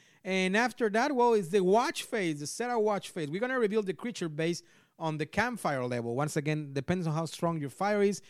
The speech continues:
you're gonna reveal those creatures. And you're gonna spend your dice as attacks or to activate abilities. Remember, each character will have three different dice, and they have different values. If, for example, if I remember correctly,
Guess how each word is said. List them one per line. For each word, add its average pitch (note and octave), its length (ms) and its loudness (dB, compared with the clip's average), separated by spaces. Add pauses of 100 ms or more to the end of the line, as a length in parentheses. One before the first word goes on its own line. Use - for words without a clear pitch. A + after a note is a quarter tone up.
(220)
you're D#3 140 4
gonna D#3 180 4
reveal D3 320 0
those C#3 220 -4
creatures. G3 460 -2 (320)
And G#3+ 180 2
you're A3+ 140 4
gonna A3 180 6
spend G#3+ 260 2
your F#3+ 140 2
dice G3 480 4
as E3 160 0
attacks G#3 440 2
or F#3+ 100 0
to F3+ 180 4
activate G3+ 420 2
abilities. G3+ 460 0
Remember, E3+ 280 0
each D#3 200 -4
character F3 280 0
will E3 120 -2
have E3 160 -2
three D#3+ 160 -4
different C#3+ 320 -4
dice, G#3 280 2 (340)
and E3 160 0
they F#3 60 4
have F3+ 180 0
different D#3+ 360 -2
values. E3 340 2
If, C3+ 100 -6
for C3 120 -4
example, C3+ 340 -4
if B2+ 100 0
I D3 40 2
remember C#3 260 -2
correctly, C#3+ 440 -2